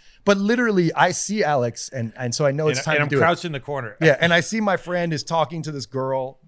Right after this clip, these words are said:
Speaker 1: uh, Lily Chapin and Wardell. They're talking, them, seeing them talk, and I'm like, I'm like, "Whoa, I think I just saw something in the front yard." Like, Alex is out there in his Reaper costume.
Speaker 2: No, he
Speaker 1: It's
Speaker 2: doesn't
Speaker 1: pitch
Speaker 2: say that,
Speaker 1: black.
Speaker 2: though.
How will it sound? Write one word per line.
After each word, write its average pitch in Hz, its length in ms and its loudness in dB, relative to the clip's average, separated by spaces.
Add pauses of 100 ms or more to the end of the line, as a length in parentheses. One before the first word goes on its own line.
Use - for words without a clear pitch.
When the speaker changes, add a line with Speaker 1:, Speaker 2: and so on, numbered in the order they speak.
(120)
Speaker 1:
uh, 107 320 -8 (140)
Lily 123 280 -2
Chapin 147 420 -8
and 113 120 -4
Wardell. 120 280 -4
They're 120 120 -10
talking, 147 440 -8
them, 120 320 -8
seeing 208 260 -4
them 170 100 -2
talk, 151 400 -6 (240)
and 135 160 -2
I'm 143 140 0
like, 120 160 2 (160)
I'm 131 80 -10
like, 120 140 -6
"Whoa, 151 240 -8
I 131 80 -4
think 180 180 -6
I - 20 -2
just 135 180 -8
saw 160 200 -2
something 127 400 -8
in 113 60 -6
the 101 60 -10
front 127 300 -6
yard." 104 400 -14
Like, 82 220 -20 (340)
Alex 165 480 0
is 147 140 -6
out 160 260 2
there 123 180 2
in 117 60 0
his 107 180 -4
Reaper 139 540 0
costume. 104 380 -4
Speaker 2:
No, 151 120 -4
he 120 100 2
Speaker 1:
It's 156 100 -4
Speaker 2:
doesn't 151 100 -10
Speaker 1:
pitch 285 140 2
Speaker 2:
say 165 80 -2
that, 170 40 -2
Speaker 1:
black. 160 260 6
Speaker 2:
though. 82 120 -14